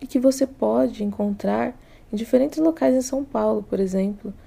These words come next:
A Convida Terapias é um espaço terapêutico que trabalha com a saúde mental. E no estado de São Paulo, nós temos a apemesp, que é a Associação dos Musicoterapeutas, Profissionais e Estudantes de Musicoterapia,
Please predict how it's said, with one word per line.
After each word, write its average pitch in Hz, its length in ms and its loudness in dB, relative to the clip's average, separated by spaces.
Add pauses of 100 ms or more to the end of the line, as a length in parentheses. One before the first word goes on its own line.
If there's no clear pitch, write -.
(240)
A - 60 -14
Convida 208 360 0
Terapias 208 840 2
é 196 60 0
um 196 40 0
espaço 190 360 -4
terapêutico 202 720 -2 (460)
que - 100 -20
trabalha 190 400 0
com 226 80 -4
a 202 60 0
saúde 190 320 -2
mental. 185 680 -2 (540)
E 214 60 0
no 254 120 2
estado 254 680 0
de 170 80 -10
São 185 240 -4
Paulo, 233 440 0
nós 208 220 -4
temos 240 340 -2
a 240 100 -2
apemesp, 269 840 -4 (520)
que - 80 -12
é - 20 2
a - 20 2
Associação 247 800 -2
dos 226 140 -2
Musicoterapeutas, 214 1200 -2
Profissionais 208 720 -2
e 277 40 -2
Estudantes 214 600 -2
de 190 80 -6
Musicoterapia, 190 1000 -4